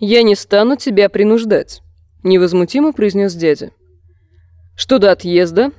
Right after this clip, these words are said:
то ты теперь леди Бобрового утёса. Твоё место там, а не здесь".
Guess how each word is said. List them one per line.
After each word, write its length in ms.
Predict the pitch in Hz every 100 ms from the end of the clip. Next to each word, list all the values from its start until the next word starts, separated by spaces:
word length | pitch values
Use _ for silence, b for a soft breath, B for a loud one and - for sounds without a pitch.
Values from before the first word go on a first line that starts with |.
| _ -
то 80 |
ты 140 | 190 247
теперь 340 | 240 - 247 -
леди 360 | 190 190 277
Бобрового 600 | 302 285 190 196 196 190
утёса. 540 | 185 - - - - 254 _ _ _ _ _ _ _
Твоё 300 | 180 180 254
место 340 | 247 254 - 254
там, 420 | - 214 311 214
а 80 | 160
не 160 | 175 170
здесь". 520 | 165 156 139 -